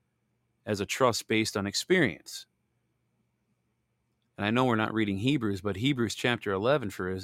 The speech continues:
instance, noted that God's work in the lives of others is the basis of our trust in his promise, in his promises.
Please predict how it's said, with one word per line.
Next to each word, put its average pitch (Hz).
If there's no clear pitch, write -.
instance, 107
noted 110
that 110
God's 131
work 104
in 139
the 120
lives 113
of 104
others 117
is 127
the 135
basis 104
of 101
our 101
trust 104
in 110
his 104
promise, -
in 98
his 95
promises. 101